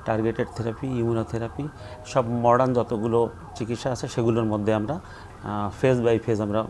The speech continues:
প্র-, ইয়ে করি। কিন্তু তারপরেও আবার যখন কোনো ডিফিকাল্ট কেস হয় তখন আমরা এটা মাল্টিডিসিপ্লিনারি টিউমার বোর্ড, টিউমার বোর্ডে আমরা এটা আলোচনা করে তারপরে এর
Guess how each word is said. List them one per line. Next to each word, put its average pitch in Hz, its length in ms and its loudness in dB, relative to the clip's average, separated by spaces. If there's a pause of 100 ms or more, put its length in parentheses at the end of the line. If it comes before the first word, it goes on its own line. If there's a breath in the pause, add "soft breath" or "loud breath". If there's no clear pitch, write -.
(280)
প্র-, 107 100 -6 (160)
ইয়ে 120 220 -2
করি। - 120 -10 (460 loud breath)
কিন্তু 139 280 -6
তারপরেও 143 600 2 (440 loud breath)
আবার 135 260 6
যখন 143 220 4
কোনো 135 200 0
ডিফিকাল্ট 135 520 0
কেস 120 200 0
হয় 98 240 -6 (520 loud breath)
তখন 131 240 0
আমরা 127 260 0
এটা 123 180 0
মাল্টিডিসিপ্লিনারি 107 760 -2
টিউমার 107 280 2
বোর্ড, 95 280 2 (540 loud breath)
টিউমার 113 260 0
বোর্ডে 113 260 0
আমরা 113 180 -2
এটা 104 240 -2 (120)
আলোচনা 107 380 0
করে 127 180 -4
তারপরে 101 560 -4
এর 92 40 -4